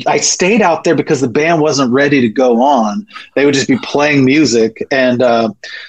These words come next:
so the lead singer came out and sat on the drum kit to make sure no one threw cups anymore and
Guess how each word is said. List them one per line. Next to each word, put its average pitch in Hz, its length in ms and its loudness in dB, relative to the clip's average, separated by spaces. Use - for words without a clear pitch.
so - 160 0
the 175 80 4
lead 214 260 4
singer 226 340 0
came 202 300 0
out 190 120 2
and 143 100 -4
sat 175 380 2
on 165 120 2
the 143 80 0
drum 160 360 0
kit 123 360 0
to - 60 -2
make 151 160 0
sure 165 200 0
no 156 160 2
one 156 160 0
threw 147 220 0
cups - 420 -4
anymore 135 600 2
and 139 380 2